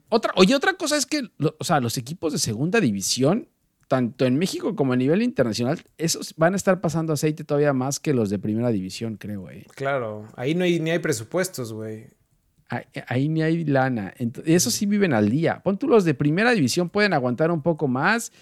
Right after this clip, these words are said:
Speaker 1: y ya están empezando a ver cómo cortan presupuesto. Escuchaba que el Borussia Dortmund aceptó un recorte de presupuesto en el, en los sueldos de los jugadores. Entonces, se viene complicado, güey.
Speaker 2: Sí.
Speaker 1: La verdad es que va a ser un tema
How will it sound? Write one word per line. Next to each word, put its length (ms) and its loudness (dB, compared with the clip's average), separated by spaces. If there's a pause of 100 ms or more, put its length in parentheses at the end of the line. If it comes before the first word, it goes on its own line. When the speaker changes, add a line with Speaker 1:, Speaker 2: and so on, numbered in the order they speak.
(380)
Speaker 1:
y 80 0
ya 140 8
están 260 4
empezando 500 0
a 60 6
ver 240 4
cómo 560 2
cortan 380 -2
presupuesto. 800 -6
Escuchaba 420 -2
que 80 -2
el 80 2
Borussia 380 2
Dortmund 340 6
aceptó 380 -2
un 80 0
recorte 460 0
de 160 4
presupuesto 840 -2
en 160 0
el, 240 -4
en 100 -6
los 120 -4
sueldos 300 2
de 20 0
los 120 -4
jugadores. 680 2 (1800)
Entonces, 760 0 (220)
se 220 -2
viene 340 -2
complicado, 800 -2
güey. 380 -10
Speaker 2:
Sí. 140 -10
Speaker 1:
La 60 -2
verdad 180 -2
es 100 -6
que 140 -2
va 100 2
a 40 2
ser 200 -2
un 120 -2
tema 520 0